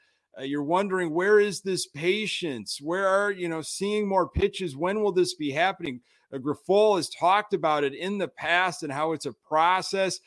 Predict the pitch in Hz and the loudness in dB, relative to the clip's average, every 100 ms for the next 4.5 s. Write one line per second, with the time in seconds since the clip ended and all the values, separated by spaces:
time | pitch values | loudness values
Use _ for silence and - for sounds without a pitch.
0 | _ _ _ 143 147 143 147 143 139 147 | _ _ _ -6 -4 -2 -2 -4 -4 -6
1 | 143 - 190 - 143 175 180 185 175 - | -8 -6 -6 -6 -2 -2 0 -4 -6 -8
2 | 160 156 156 180 190 190 - - 220 226 | -4 -2 -2 -2 -2 -2 -4 0 2 2
3 | 120 87 76 107 165 165 160 143 - 160 | 0 -10 -10 -8 -4 -2 -4 -6 2 4
4 | 160 - 139 139 135 | 4 0 -4 -4 -4